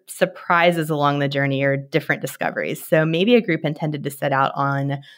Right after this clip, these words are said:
say, a downtown revitalization project with a single building, but instead this team meets a really passionate group of citizens who are into performance art or local food or what have you. So the accompaniment lets us encourage both of those journeys or all of these journeys to happen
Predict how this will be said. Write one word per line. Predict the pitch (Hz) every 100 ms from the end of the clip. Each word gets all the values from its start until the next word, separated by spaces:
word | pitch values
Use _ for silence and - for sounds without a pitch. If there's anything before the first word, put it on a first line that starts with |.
| - _ _ -
say, | - 156 151
a |
downtown | 147 151 151 160 151
revitalization | 143 143 139 139 208 214 196
project | 185 160 156 143 139
with | 147
a | -
single | - 139 139
building, | 165 156 143 143 139 156
but | 156
instead | 143 147 - 190 180 -
this | 156
team | - 156 151
meets | 147 143 139
a | 143
really | 143 143
passionate | 139 143 139 151 143
group | 151
of | 147 -
citizens | 262 196 160 143 139
who | 156
are |
into | 139 143
performance | - 175 - 262 143 -
art | 143 135 -
or | 143 143
local | 139 139 139
food | - 131 123
or | - - -
what | 139
have | 175 254 190
you. | - - - - - - - _
So | - - 156 151 147
the | 156 - -
accompaniment | - 269 269 160 147 -
lets | 151 151 -
us | 143 -
encourage | 143 151 139 143 139
both | 143 151
of | 160
those | 147 139
journeys | 139 147 139 139 139 139
or | 151 -
all | 151 165
of | 151
these | 139 139
journeys | 139 139 135 -
to |
happen | 151 147 151 139 139